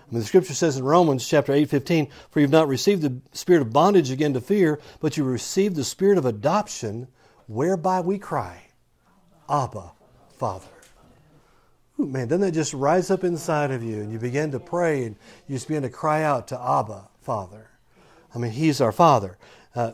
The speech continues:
in Galatians four six says, "And because you are sons, God has sent forth His, the Spirit of His Son into your hearts, crying,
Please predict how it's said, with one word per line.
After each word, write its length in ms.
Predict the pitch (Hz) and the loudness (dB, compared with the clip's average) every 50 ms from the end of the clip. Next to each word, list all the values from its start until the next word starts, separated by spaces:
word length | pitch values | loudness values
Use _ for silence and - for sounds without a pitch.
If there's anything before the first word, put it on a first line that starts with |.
| - _ - | -10 _ -12
in 260 | - 120 120 120 110 | -10 -10 -10 -6 -2
Galatians 400 | 131 127 185 208 - 170 156 135 | 2 4 4 4 4 2 -2 0
four 180 | - 156 156 143 | 2 2 2 2
six 300 | - - 196 160 127 - | 4 4 2 2 4 2
says, 180 | 143 131 117 | 2 2 2
"And 140 | 131 131 127 | 0 0 0
because 460 | 123 120 - 160 165 175 180 170 - - - - - _ - | 0 -2 0 2 4 4 4 2 0 -8 -20 -20 -20 _ -2
you 180 | 147 160 156 | 2 4 4
are 100 | 139 127 | 4 2
sons, 600 | - - - - 220 202 165 131 113 110 107 101 110 | 0 -4 -2 0 2 2 4 2 2 0 -4 -6 -2
God 240 | 117 135 147 160 | 2 2 4 4
has 100 | 151 120 | 2 0
sent 220 | - - 175 165 160 | 0 -2 -2 -2 0
forth 240 | - 170 165 151 131 | 0 0 0 0 0
His, 220 | 151 151 131 - | -2 -4 -6 -6
the 120 | 139 131 | -8 -10
Spirit 260 | 113 - - 175 175 160 | -10 -4 0 2 2 2
of 60 | 143 | 2
His 120 | 143 123 | 0 -2
Son 320 | - - 180 180 185 185 180 - - - - | -2 -2 0 0 0 -2 -4 -8 -16 -12 -8
into 120 | 135 120 123 | -6 -2 0
your 180 | 131 160 165 | 0 0 0
hearts, 420 | 139 - 175 175 170 170 170 - - - - - _ _ _ | 0 0 0 0 0 0 -2 -8 -16 -20 -20 -20 _ _ _
crying, 520 | - - 156 147 143 127 117 107 101 92 | 0 2 4 4 4 2 0 -2 -4 -8